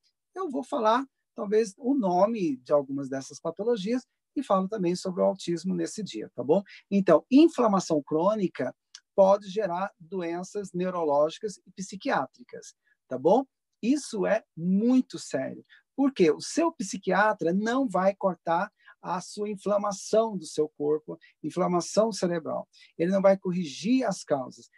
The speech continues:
Ele vai tacar psicotrópico pra controlar aí o cérebro dessa pessoa. Se tiver algum psiquiatra ouvindo a nossa palestra, por favor, me corrija. Por quê? Ah, n-, não é, normalmente não é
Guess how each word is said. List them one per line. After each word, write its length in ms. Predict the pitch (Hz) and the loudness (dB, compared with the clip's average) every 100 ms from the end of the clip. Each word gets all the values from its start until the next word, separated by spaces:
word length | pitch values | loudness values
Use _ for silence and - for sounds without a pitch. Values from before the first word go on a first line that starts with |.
| _ - | _ -6
Ele 120 | 143 | -2
vai 220 | 143 151 - | 0 0 0
tacar 480 | 202 196 160 165 226 _ _ | -2 0 0 0 -4 _ _
psicotrópico 800 | 175 - 190 220 208 175 180 - 190 | -14 -10 -4 -4 0 0 0 -4 -6
pra 180 | 196 190 _ | -6 -6 _
controlar 1000 | - 311 415 427 - 285 254 202 165 151 _ _ _ _ _ | 0 2 2 -6 -2 -2 0 2 2 -2 _ _ _ _ _
aí 340 | 165 151 160 208 | -8 -6 -6 -8
o 80 | |
cérebro 420 | 196 - 160 170 175 | -10 -2 0 0 -6
dessa 240 | 170 190 | -10 -10
pessoa. 360 | - 165 117 - - - | -8 -8 -8 -14 -18 -12
Se 140 | - | -8
tiver 320 | - 131 139 | -4 2 4
algum 460 | 175 240 190 190 240 | 6 4 2 2 0
psiquiatra 800 | - 185 190 - 165 160 156 143 | -2 -10 -10 -2 2 2 0 -2
ouvindo 260 | 123 151 226 | -2 -2 -2
a 40 | |
nossa 240 | 214 196 | -2 -2
palestra, 360 | 196 240 190 175 | -2 2 2 0
por 120 | 220 | -6
favor, 260 | 196 202 185 | -4 -2 -2
me 100 | 196 | -2
corrija. 520 | 196 226 226 185 - _ _ - _ - | -2 0 0 -2 -6 _ _ -20 _ -8
Por 180 | 185 196 | -6 0
quê? 280 | 190 143 - _ _ - | 4 4 0 _ _ -4
Ah, 360 | 156 156 151 151 | 0 2 0 -4
n-, 320 | 151 165 175 | -6 -8 -8
não 400 | 147 170 180 180 | -2 2 2 2
é, 300 | 180 196 175 _ _ _ - 120 | 4 4 2 _ _ _ -16 -10
normalmente 840 | 156 170 180 214 311 254 214 240 233 | -4 0 2 4 4 0 -2 -6 -6
não 220 | 254 247 | -4 0
é 240 | 208 247 | 0 0